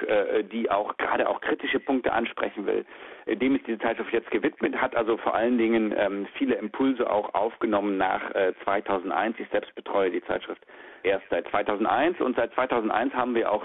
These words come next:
zusätzlich zu der arabischen Printausgabe, die es immer gab, eine englischsprachige und eine Farsi, eine persischsprachige Ausgabe für, äh, Muslime, die eben, äh, nicht im arabischen Raum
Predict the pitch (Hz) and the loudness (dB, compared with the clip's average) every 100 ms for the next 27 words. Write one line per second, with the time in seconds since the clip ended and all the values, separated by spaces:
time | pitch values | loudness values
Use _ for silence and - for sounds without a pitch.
0 | - 135 123 117 107 - - 92 - - | -2 0 0 0 -6 -8 -2 -2 -2 -8
1 | - 90 101 147 135 - 104 98 - - | -4 0 2 2 0 0 -2 -4 -12 -10
2 | - 135 135 117 123 113 107 101 104 - | -2 0 2 0 0 0 0 0 -2 0
3 | 139 127 113 107 104 - - - - - | 0 2 2 2 0 -4 -16 -20 -16 -2
4 | 101 101 - 120 147 135 131 - - 95 | 0 2 2 2 4 2 0 -6 -4 0
5 | 98 107 110 104 101 90 101 95 95 - | 0 0 -2 0 0 0 2 0 -2 -6
6 | - 110 120 - 110 98 92 90 - 110 | -2 0 -2 -4 -2 0 0 -2 -2 -2
7 | 117 104 - - 87 87 - - - 117 | -2 -4 -4 -4 -2 -2 -2 -4 -2 -2
8 | - 123 117 120 - - - - 127 120 | -2 -2 0 0 -4 -12 -18 -2 2 2
9 | 110 - 104 92 104 104 - 117 107 95 | 2 2 2 0 -2 -4 -2 2 2 2
10 | 90 95 92 92 87 92 87 107 - 95 | 2 2 2 -2 -2 -2 0 -2 -2 -2
11 | 95 87 90 90 95 87 87 92 | -2 0 0 -2 -4 -2 0 0